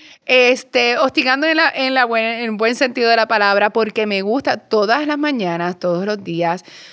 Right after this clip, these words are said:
semanalmente, eh, yo estoy todo el tiempo,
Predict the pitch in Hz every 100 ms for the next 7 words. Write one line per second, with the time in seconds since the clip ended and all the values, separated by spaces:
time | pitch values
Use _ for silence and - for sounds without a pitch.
0 | - - - 240 214 220 247 240 208 196
1 | 196 190 190 190 - _ - 214 214 -
2 | 202 226 233 240 233 233 - _ 262 247
3 | 247 262 254 240 233 196 196 196 190 185
4 | 185 -